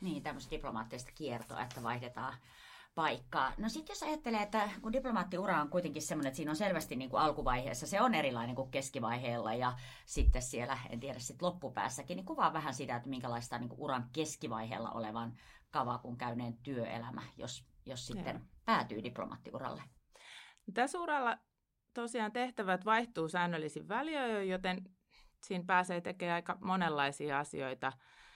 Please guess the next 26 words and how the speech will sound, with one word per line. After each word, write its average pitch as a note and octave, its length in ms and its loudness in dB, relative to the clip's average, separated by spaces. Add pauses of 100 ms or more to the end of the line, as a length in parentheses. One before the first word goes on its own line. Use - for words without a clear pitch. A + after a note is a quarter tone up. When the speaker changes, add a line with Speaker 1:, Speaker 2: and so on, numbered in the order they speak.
(280)
Speaker 2:
asioita F3 460 2
kyllä D#3 360 2
uran E3 320 6
aikana. D3+ 500 4
Ja D3 180 4 (600)
mä D#3 260 -2
voin E3+ 160 4
ehkä F#3+ 240 0
ottaa F#3+ 300 -2
vaikka F#3+ 300 -2
itseni G#3 520 4
<laughs> A3+ 60 10
esimerkiksi G#3+ 760 6
tässä F3+ 300 0
ja E3 160 4
omat E3+ 220 2
kokemukseni, D#3 720 0
että D#3 140 -2
mä D#3 80 -4
tulin D#3 240 0
itse F#3 200 0
ministeriöön D3+ 680 -2
tosiaan C#3+ 360 -6
viisitoista A3+ 440 -4
vuotta F#3 300 -2
sitten. F3+ 500 -4